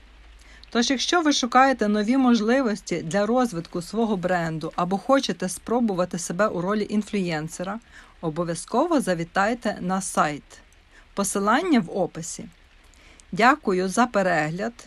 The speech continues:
Сподіваюсь, цей огляд був для вас корисним. Не забудьте поставити лайк, підписуйтесь на канал та поділіться цим відео з друзями.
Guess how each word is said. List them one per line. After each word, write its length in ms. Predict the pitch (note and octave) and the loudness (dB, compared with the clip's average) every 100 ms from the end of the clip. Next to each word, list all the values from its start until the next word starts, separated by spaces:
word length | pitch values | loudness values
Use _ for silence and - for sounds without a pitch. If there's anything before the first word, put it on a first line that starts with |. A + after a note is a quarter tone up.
| - - - | -20 -20 -16
Сподіваюсь, 760 | - - A3 A#3+ C4+ B3 F#3+ | -10 -2 0 2 4 4 2
цей 260 | - - A#3+ | -4 -2 -2
огляд 460 | B3 A#3+ G#3+ F#3 | 2 2 2 0
був 340 | F3 F3 C4 F3+ | -4 -4 -2 -2
для 180 | E3+ G#3+ | 0 2
вас 320 | G#3+ F3+ - | 4 2 -2
корисним. 840 | - C4+ G#3+ F3+ E3+ F#3 F#3+ A3 - _ - - - - - | 0 2 2 0 -4 -4 -4 -6 -8 _ -20 -20 -20 -20 -2
Не 180 | G#3+ C#4+ | 2 4
забудьте 540 | D4 C#4+ D4 - G#3 | 2 2 2 0 -4
поставити 760 | G3+ B3 - A3+ E3+ E3+ - | -2 -4 2 2 2 -2 -4
лайк, 400 | F3 G#3+ G#3+ G3 G3+ - - - - - - | 0 2 2 2 -6 -20 -20 -20 -20 -20 -4
підписуйтесь 880 | A#3+ - D#4+ D#4 - F3 F3 F3 | -2 0 0 2 0 -4 -6 -2
на 200 | A#3 C#4 | 4 4
канал 560 | C#4+ F3 E3+ F3+ F3 G#3 - - - - - | 4 -2 -2 -2 -4 -6 -12 -20 -20 -20 2
та 120 | B3 | 2
поділіться 680 | B3 G#3 G#3 G3+ E3+ - D#3 - - | 2 -2 0 -2 -4 -8 -10 -14 -20
цим 320 | - G#3+ F#3+ G3+ | -4 -2 0 2
відео 380 | D#4 D4 C4 | 0 4 4
з 80 | A#3 | 2
друзями. 580 | F3 F#3 E3+ D#3 D#3 D#3 | 0 -2 -2 -2 -6 -8